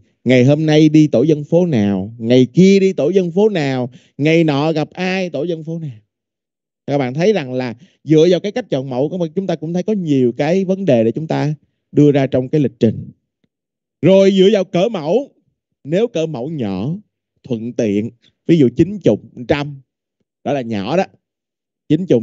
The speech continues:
trăm là nhỏ đó các bạn. Nhỏ xíu à. Các bạn thấy trăm thấy bự không? Nhỏ xíu à.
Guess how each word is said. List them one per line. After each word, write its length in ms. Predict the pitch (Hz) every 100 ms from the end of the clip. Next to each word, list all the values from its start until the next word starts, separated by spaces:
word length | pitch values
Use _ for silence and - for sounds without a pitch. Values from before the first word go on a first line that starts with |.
| 117
trăm 180 | 127 135
là 100 | 110
nhỏ 340 | 101 95 110
đó 80 | 160
các 100 | -
bạn. 240 | 120 98 110 _ _ _
Nhỏ 60 | 135
xíu 460 | 143 202 240 269
à. 100 | 160 113 _ _ _ _ _ _ _ _ _
Các 60 | 156
bạn 140 | 147
thấy 200 | 190 190
trăm 180 | 165 165
thấy 100 | 180
bự 320 | 160 143 160
không? 100 | 147
Nhỏ 120 | 135 151
xíu 300 | 185 226
à. 120 | 233